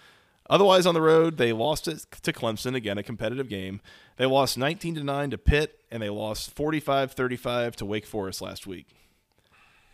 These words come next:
So, I, I don't know. Do, do with that what you will.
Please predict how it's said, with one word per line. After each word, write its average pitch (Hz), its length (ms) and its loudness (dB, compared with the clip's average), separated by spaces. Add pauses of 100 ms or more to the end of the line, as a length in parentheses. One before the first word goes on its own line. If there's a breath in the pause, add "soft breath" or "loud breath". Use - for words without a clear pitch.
(100)
So, 104 380 -4
I, 117 240 -4
I 120 160 2
don't 95 100 -4
know. 90 160 -10 (380)
Do, 190 240 2
do 175 160 2
with 165 120 2
that 143 140 2
what 131 160 -2
you 113 60 -6
will. 101 280 -4